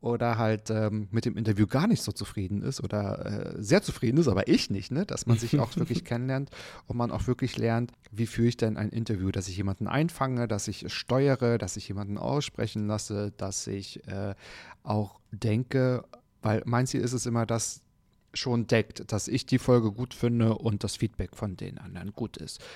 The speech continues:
Speaker 1: Ist, glaub ich, noch nicht so, na doch, ein, zwei Mal kam es doch schon, da war ich nicht ganz so zufrieden, was aber super Feedback verursacht hat, wo ich mir dachte, „Ja, okay, dann halt, der,
Speaker 2: <laughs>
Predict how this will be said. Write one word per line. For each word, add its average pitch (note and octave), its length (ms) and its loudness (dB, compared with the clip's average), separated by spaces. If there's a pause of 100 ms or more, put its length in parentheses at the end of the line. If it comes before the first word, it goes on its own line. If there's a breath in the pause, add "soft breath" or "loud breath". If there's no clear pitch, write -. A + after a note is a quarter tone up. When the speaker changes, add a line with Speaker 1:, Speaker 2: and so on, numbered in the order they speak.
Speaker 1:
Ist, - 240 -4
glaub C3 160 0
ich, - 140 -6
noch B2 180 -4
nicht D3 220 -2
so, C#3+ 220 -4
na C3+ 140 2
doch, C3+ 240 0
ein, C#3 140 -2
zwei - 180 -2
Mal C3 460 4
kam B2 220 2
es A#2+ 100 0
doch C3 140 2
schon, B2 160 -4
da A#2 100 0
war A2 100 0
ich G#2+ 120 -4
nicht A2+ 120 -4
ganz B2 200 -2
so A#2+ 40 -10
zufrieden, C3 800 -4 (300)
was A2+ 220 0
aber G#2+ 260 2
super A2+ 400 -2
Feedback - 540 -4
verursacht G#2 500 -4
hat, - 160 -8
wo G#2 80 0
ich G#2 100 -4
mir A2 80 -2
dachte, F#2+ 220 -4 (100)
„Ja, G#2+ 220 2
okay, G#2 380 0
dann F#2+ 240 0
halt, F#2 400 -2
der, G2 80 -2 (400)
Speaker 2:
<laughs> - 200 -8